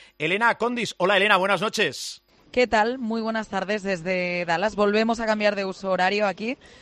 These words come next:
Speaker 2: Son siete horas menos que España y el Barça va a jugar contra la Juventus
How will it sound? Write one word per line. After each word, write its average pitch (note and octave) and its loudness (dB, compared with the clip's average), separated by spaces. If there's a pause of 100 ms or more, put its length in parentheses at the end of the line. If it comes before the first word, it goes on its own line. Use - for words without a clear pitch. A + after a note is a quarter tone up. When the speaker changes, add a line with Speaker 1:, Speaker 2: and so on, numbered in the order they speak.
(160)
Speaker 2:
Son G#3 -4
siete B3+ 0
horas A3 0
menos G3+ -4
que F#3+ -2
España C4 0
y B3 2
el G3+ 0
Barça G3+ 0
va G3 0
a - -6
jugar G3+ 0
contra G3 -2
la F#3 6
Juventus G#3 -6